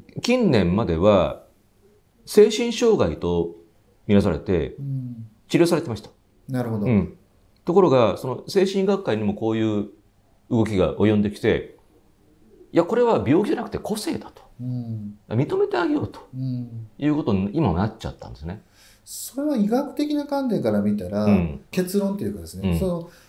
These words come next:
Speaker 2: 政治的な圧力ではなくて、
Speaker 1: うん。
Speaker 2: その純粋な医学として見たとき、
Speaker 1: うん。
Speaker 2: 精神異常である可能性って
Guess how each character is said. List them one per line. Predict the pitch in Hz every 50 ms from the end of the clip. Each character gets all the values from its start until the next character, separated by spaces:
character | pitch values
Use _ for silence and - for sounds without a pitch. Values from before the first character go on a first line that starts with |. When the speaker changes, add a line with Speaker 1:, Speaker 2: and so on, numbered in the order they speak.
| _ -
Speaker 2:
政 | - - - 214 233 220 226
治 | 226
的 | 240 233 226 220
な | 180 131
圧 | 120 120 127
力 | 120 113 107 101 95
で | 90
は | 87 90
な | 98 101 104
く | 104 -
て、 | 85 - - 104 101 110 104 98
Speaker 1:
う | 87
ん。 |
Speaker 2:
そ | - -
の | 127 120 117 113 113 113 120 - - - - - 170
純 | 170 165 220 262 254
粋 | - 247
な | 226 208
医 | 233 -
学 | 277 240 202 - - -
と | 113 107
し | - -
て | - 101
見 | 107 110
た | 104 95
と | 90 92 87
き、 | 87 - 98 104 104 104
Speaker 1:
う | 98
ん。 | 98 90 80 73 - - _ _ _ _ _ _ _ _ _ -
Speaker 2:
精 | - - 233 233
神 | 226 214 233 220 208 208 233
異 | 226
常 | 208 220 196 160 - 107
で | 107 107
あ | 110 113
る | 113 -
可 | 117 117
能 | 120 120 120 120
性 | 117 120 110
っ |
て | 104 - 101 101 104